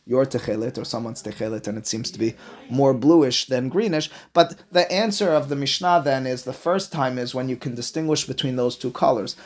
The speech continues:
The Gemara will wonder, those two colors in what context? Uh, on different strands, on one strand, on,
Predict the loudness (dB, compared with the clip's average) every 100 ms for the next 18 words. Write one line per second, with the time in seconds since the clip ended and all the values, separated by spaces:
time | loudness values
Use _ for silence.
0 | -20 -6 -2 2 6 8 8 8 6 4
1 | 2 0 -4 -4 -4 -4 -8 -2 -2 0
2 | -2 -4 -4 -2 -2 0 0 0 -4 -8
3 | -12 -12 -18 _ _ _ -20 _ -6 -2
4 | 0 0 0 0 0 -2 -4 -6 -6 -4
5 | -2 0 2 0 0 -2 -4 -2 -2 -2
6 | -2 0 0 0 0